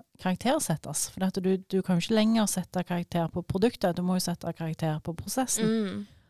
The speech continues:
Speaker 1: Og dermed så får du en annen måling av hva elevene har gjennomgått. Men det her,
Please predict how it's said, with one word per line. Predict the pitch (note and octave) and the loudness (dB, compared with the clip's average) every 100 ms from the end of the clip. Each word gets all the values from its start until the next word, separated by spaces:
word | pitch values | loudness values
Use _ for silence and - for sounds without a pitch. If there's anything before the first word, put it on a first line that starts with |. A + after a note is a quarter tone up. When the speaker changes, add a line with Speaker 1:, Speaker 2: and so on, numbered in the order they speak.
| _ - | _ -14
Speaker 1:
Og | F3+ | -2
dermed | F3+ F#3+ G#3 | 2 2 2
så | G3+ | 0
får | - F3 F3 | -2 0 2
du | F3 | 2
en | F3 | 2
annen | D#3 E3+ G3 G#3+ | 0 0 2 4
måling | G3 D#3+ C3 C#3 F3+ G#3+ - | 4 2 2 2 2 0 -2
av | D#3 E3 F#3 - | 0 0 0 -2
hva | F3+ F3+ F3 D#3+ | -4 -2 -2 -2
elevene | E3 D#3+ F3+ F3 | -2 0 -2 -2
har | F3+ | -2
gjennomgått. | F#3 G#3 G#3 E3 - - - | -2 -2 -4 -8 -14 -18 -6
Men | G#3 G#3+ | 4 8
det | A3+ | 8
her, | A#3+ | 8